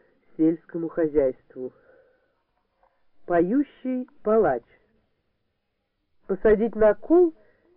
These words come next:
издавна считалось одной из самых мучительных казней,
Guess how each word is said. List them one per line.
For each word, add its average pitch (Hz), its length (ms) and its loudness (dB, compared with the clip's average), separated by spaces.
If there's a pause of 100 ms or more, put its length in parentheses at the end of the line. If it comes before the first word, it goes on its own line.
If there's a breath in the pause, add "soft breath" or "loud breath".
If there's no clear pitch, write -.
(100)
издавна 269 480 0
считалось 262 480 2
одной 240 360 2
из - 100 -8
самых 254 340 0
мучительных 247 680 -4
казней, 247 560 -2